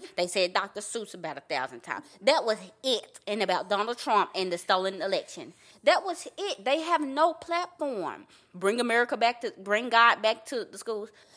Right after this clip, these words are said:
Like, it's, it's the same script. It's the same script. And here's the thing about it. As long as America is a white supremacist,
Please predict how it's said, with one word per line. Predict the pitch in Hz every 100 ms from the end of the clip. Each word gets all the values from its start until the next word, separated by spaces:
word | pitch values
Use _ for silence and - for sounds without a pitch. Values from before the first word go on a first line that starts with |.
| -
Like, | 269 277 254 - - _ _ _ _ _ -
it's, | 277 -
it's | 269 262
the | -
same | 233 - 254 254
script. | 240 - 262 202 - - - _ _ _ _ _
It's | 254 -
the | 233
same | - 247 247
script. | - 262 202 - 233
And | 220
here's | 247 247
the | 220
thing | - 220
about | 202 208 214 185
it. | 135 _ _ _ _ 220
As | 226 220
long | 220 254 302
as | 262 262
America | 220 208 190 196 214 233 - 254 -
is | 175
a | 165
white | 151 151 156 -
supremacist, | 180 185 160 160 - 170